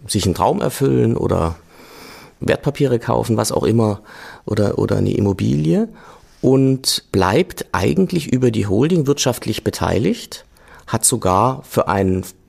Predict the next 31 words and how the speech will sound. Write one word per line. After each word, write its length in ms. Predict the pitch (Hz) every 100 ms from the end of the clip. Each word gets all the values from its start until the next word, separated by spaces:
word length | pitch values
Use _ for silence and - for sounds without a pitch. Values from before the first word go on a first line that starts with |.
| _
zukünftigen 640 | - 139 - 147 - 131 131
Verkauf 460 | 120 113 110 113 117
vielleicht 440 | 110 107 107 -
zehn, 200 | 123 117
fünfzehn 360 | 117 113 - 104
Jahre 220 | 95 101
später 340 | - 110 104
dann 280 | 101 98 98 - - - - - -
eine 140 | 110
günstigere 960 | 107 117 120 - - 120 107 95 92 92 - - -
Besteuerung 760 | - - 90 110 135 175 240 - - -
dieses 320 | 131 135 131
Verkaufs 560 | - - 120 139 - - - - - - -
über 240 | 120 113
diese 300 | 110 110 107
Holding-Konstruktion. 840 | 107 120 143 156 - 147 - 147
Wir 80 | 139
haben 160 | 131 135
da 80 |
ja 80 | 135
schon 200 | - 131
viel 220 | - -
drüber 280 | - 135 131
gesprochen. 520 | 123 - 113 120 165 - - - - - - -
Und 360 | 123 123 -
trotzdem 400 | - 117 - 147
kriegt 260 | - 143 -
er 140 | -
in 80 | 117
der 140 | 110
Zwischenphase 840 | - 113 113 165 - 139 131 127